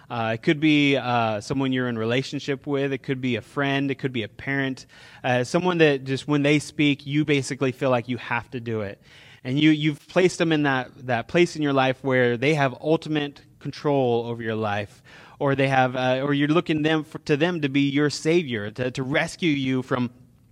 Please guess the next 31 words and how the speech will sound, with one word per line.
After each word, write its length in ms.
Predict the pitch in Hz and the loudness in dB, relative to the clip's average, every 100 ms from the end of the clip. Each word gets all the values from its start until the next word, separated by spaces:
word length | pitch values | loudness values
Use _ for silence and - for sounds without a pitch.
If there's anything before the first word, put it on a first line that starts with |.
| _ _ - - | _ _ -20 0
all 280 | 147 165 160 | 6 6 6
of 120 | 131 | 2
life's 280 | 131 131 - | 0 0 -4
situations. 960 | - 113 117 113 117 - 107 101 - - _ - - - _ _ _ _ _ _ _ _ _ - | -12 -10 -6 -4 -4 -6 -12 -12 -16 -20 _ -20 -20 -20 _ _ _ _ _ _ _ _ _ -8
And 180 | 127 139 | -2 -2
the 60 | |
pr-, 340 | - 160 147 139 | -4 -8 -8 -4
the 80 | |
problem 480 | 139 165 160 175 143 | 0 2 2 2 0
is, 220 | 127 120 | 0 -2
is 160 | 120 113 | -4 -4
you're 100 | 127 | -2
gonna 240 | 143 131 | -2 -2
run 240 | 123 131 139 | 0 0 0
into 240 | 135 131 | -2 -4
the 80 | 113 | -8
same 340 | - 139 151 | -6 -4 -2
issues 440 | 139 123 127 123 120 | -2 -2 -4 -4 -4
that 180 | 120 117 | -6 -6
the 180 | 110 | -4
Israelites 540 | 135 135 113 107 101 - | -4 -2 -2 -2 -4 -8
ran 220 | 110 110 | -8 -6
into 260 | 110 110 117 | -6 -6 -4
with 140 | 110 | -2
all 220 | 110 117 | 2 2
of 100 | 117 | 0
the 340 | 117 107 104 104 _ - | -2 -2 -2 -6 _ -8
old 260 | 131 131 127 | -2 -2 -2
kings 360 | 139 135 127 | -6 -4 -2
of 120 | 117 | -4
Israel, 560 | 120 135 113 101 101 113 | -4 -6 -6 -8 -8 -12